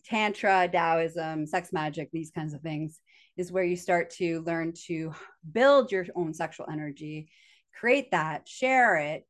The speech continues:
do all sorts of cool things with, you know, creation energy, life force energy, and sex magic. I've done a bunch of episodes. If you wanna, if you're curious about that and how to go about doing that,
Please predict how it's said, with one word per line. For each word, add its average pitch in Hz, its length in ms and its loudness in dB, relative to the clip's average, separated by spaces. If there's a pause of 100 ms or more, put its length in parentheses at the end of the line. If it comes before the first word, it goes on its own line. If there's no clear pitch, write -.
do 233 180 -4
all 214 140 4
sorts 208 280 -6
of 180 100 -14
cool 185 240 -2
things 160 580 -4
with, 175 320 0 (440)
you 175 160 -6
know, 156 60 -10
creation 226 440 -4
energy, 180 380 2
life 185 200 0
force 175 200 -4
energy, 165 560 -6
and 151 380 -8
sex 247 320 -2
magic. - 380 -8 (880)
I've 180 240 -6
done 190 200 2
a 202 40 0
bunch 196 260 2
of 196 100 -6
episodes. 180 680 -2
If - 60 -8
you 180 80 4
wanna, 175 200 2
if 170 200 -2
you're 160 160 -6
curious 190 260 2
about 160 220 0
that 175 280 2
and 190 80 -8
how 175 120 -2
to 170 60 -2
go 165 80 -2
about 165 220 -2
doing 160 200 -2
that, 233 220 2